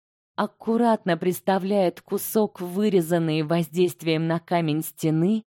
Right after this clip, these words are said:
и спекает кусок по контуру, соединяет так, что даже при самом внимательном изучении не увидеть следов разделения. «Отлично,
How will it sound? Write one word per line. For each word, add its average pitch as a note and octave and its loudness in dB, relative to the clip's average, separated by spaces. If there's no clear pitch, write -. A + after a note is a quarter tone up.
и A3 0
спекает G3+ -2
кусок F#3 -2
по G#3+ 0
контуру, D3 -2
соединяет F#3 0
так, G#3+ 0
что - -2
даже E3+ 2
при F#3 -2
самом G3 0
внимательном E3+ 0
изучении D#3+ 0
не A3 4
увидеть G3+ 0
следов E3 0
разделения. D3+ 0
«Отлично, C#3 -2